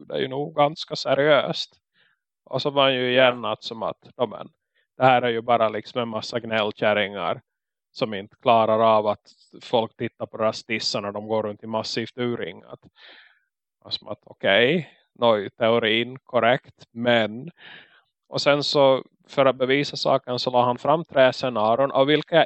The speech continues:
Speaker 1: inte tänker återberätta.
Speaker 2: Okej.
Speaker 1: Och varenda ett av dem så satt jag ju som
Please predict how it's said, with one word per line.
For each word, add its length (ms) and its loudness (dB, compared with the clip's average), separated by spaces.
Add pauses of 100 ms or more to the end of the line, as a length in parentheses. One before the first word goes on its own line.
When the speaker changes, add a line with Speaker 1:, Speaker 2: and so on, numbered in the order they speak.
Speaker 1:
inte 380 -2
tänker 380 0
återberätta. 960 -2 (1120)
Speaker 2:
Okej. 400 0
Speaker 1:
Och 80 -6
varenda 440 4
ett 240 -4
av 220 2
dem 160 2
så 140 -4
satt 360 2
jag 100 2
ju 80 2
som 360 -2